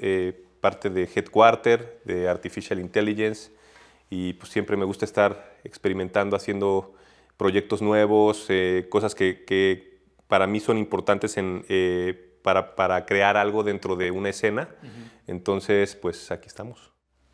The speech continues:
Speaker 2: Qué cabrón. ¿Sabes qué me encanta? Eh, que cada que, cada que tenemos una entrevista, a nosotros nos sirve como benchmark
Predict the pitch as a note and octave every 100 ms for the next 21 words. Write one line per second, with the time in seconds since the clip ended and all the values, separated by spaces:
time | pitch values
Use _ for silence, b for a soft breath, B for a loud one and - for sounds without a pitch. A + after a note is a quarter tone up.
0 | _ A#2 - F#2+ G#2 G#2+ G2 - D3 C#3
1 | D3 C#3 C3 B2+ B2+ G3+ - A2+ - B2+
2 | B2+ D3 D3+ D3 B2+ B2 B2 B2 E3+ F3
3 | - D3 D3+ E3+ E3+ C#3+ C3 C#3 G3+ G#3
4 | B B B B B - D#3 F3 G3 G3+
5 | F#3 - F3 F#3 F3 C3+ C#3+ D#3 F#3 F#3+